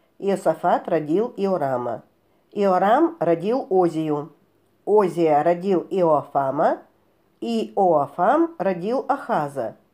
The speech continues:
Ахаз родил Езекию. Езекия родил Манасию. Манасия родил Амона. Амон родил Иосию. Иосия родил Иоакима. Иоаким родил Иехонию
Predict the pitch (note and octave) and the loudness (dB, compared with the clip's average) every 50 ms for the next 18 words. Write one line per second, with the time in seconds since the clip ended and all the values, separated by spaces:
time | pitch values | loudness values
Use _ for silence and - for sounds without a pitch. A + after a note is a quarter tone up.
0 | _ - E3 F#3+ F#3+ - G#3+ G#3 F#3+ F#3 - - E3 E3+ E3 D#3 E3 D#3+ D3+ C#3+ | _ -6 -6 -6 -4 -2 -2 -2 -2 -2 -4 -2 -2 -2 -2 0 -2 -2 -2 -2
1 | D3 D3+ D3+ - D#3 D3+ C#3 C#3+ - E3 F#3 A3+ C#4+ G4+ - - _ _ _ _ | -4 -6 -4 -4 -4 -4 -4 -4 -4 -4 -2 -2 -2 -4 -6 -10 _ _ _ _
2 | _ _ _ _ - E3 F3 F3+ E3 G3+ A3 B3+ - - D4 C#4+ B3+ A3+ G#3 F3+ | _ _ _ _ -2 -2 -2 0 2 2 2 2 2 2 0 2 2 2 0 0
3 | D3+ E3+ G3+ A3+ A#3+ A#3+ A#3+ A3+ F3+ D3+ D3 C#3 - - - C3+ C3 B2+ B2 - | 0 0 2 2 2 0 -2 -2 -2 -2 -2 -4 -6 -8 -12 -8 -6 -6 -8 -8
4 | - _ _ _ - D#3+ D#3+ D#3+ F3 F3+ E3+ E3 E3+ - F3 D3+ C#3+ D3+ D3+ D3+ | -10 _ _ _ -6 -4 0 2 4 4 2 2 0 -2 -2 0 0 -2 -4 -2
5 | D#3 E3 D#3 D3 D3 - D#3 D3+ D3 C3+ C3+ C3 C3+ C#3+ E3+ B3+ E4+ - - _ | -2 -2 -2 -2 -2 -2 -2 -2 0 0 0 0 2 2 2 0 0 -2 -10 _
6 | _ _ _ _ _ _ _ _ _ - E3+ E3 F3+ F#3+ A#3+ D4+ D#4 C4+ A3 F#3 | _ _ _ _ _ _ _ _ _ -2 0 0 2 4 2 2 2 0 0 -2
7 | E3 G3 A#3 C#4+ C4 - C4+ C4+ A#3+ A3 G3 F3 E3+ - - D3+ C#3 B2+ A2+ - | -2 -2 -2 -2 -4 -4 -4 -2 0 2 0 0 0 -4 -6 -6 -4 -4 -6 -8
8 | - _ _ _ _ _ _ _ _ _ - - G3+ G#3+ A3+ C4+ F4 G4+ F#4+ - | -10 _ _ _ _ _ _ _ _ _ -6 0 2 2 4 4 2 0 -2 -2
9 | A#3+ G3 E3 D3 A#2+ - - C#3+ E3+ E3+ D#3+ G3+ B3+ D4+ D#4+ - - A#3 A#3+ B3+ | -2 0 2 2 0 0 0 -2 -2 -2 -2 -2 -2 -2 -4 -4 0 2 4 4
10 | B3+ C4+ C4 - - F4+ E3 D3 C3+ C3 B2 A2+ - _ _ _ _ _ _ - | 4 2 0 -4 -2 0 0 2 2 0 -2 -2 -6 _ _ _ _ _ _ -6
11 | E3 G3 G3+ F#3+ F3+ E3+ E3 E3 - F#3 E3+ E3+ F#3+ B3+ D4 E4 - - _ _ | -2 0 4 6 6 4 4 2 -2 0 2 2 2 2 -2 -4 -8 -12 _ _
12 | _ _ _ _ - E3 F3+ F3+ E3 E3 F#3 G#3+ C4 - - - C4 C#4 D#4+ D#4+ | _ _ _ _ -4 0 0 0 0 2 0 0 0 -2 -4 -6 -2 -2 -2 -2
13 | - - A3 G3+ F#3+ F3+ F3+ F3 E3+ E3 D#3+ D#3 D#3 - | -2 -2 0 2 2 2 4 4 4 4 4 2 0 -4